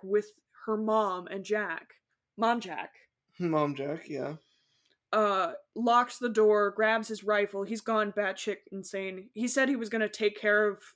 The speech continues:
Speaker 1: Mom Jack earlier, but he couldn't bring himself to it.
Speaker 2: Yeah.
Speaker 1: Uh, finally, Ward and Amity realize that something's really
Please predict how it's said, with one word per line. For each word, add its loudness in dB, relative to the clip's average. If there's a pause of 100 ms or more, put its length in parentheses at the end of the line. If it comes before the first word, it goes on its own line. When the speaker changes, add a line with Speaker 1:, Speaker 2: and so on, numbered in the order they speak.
(200)
Speaker 1:
Mom 4
Jack 0 (100)
earlier, 4 (440)
but 0
he 2
couldn't -2
bring -2
himself -6
to -4
it. 0 (880)
Speaker 2:
Yeah. -4 (1000)
Speaker 1:
Uh, 2
finally, 2
Ward 6
and -4
Amity 0
realize 2
that -8
something's -4
really -4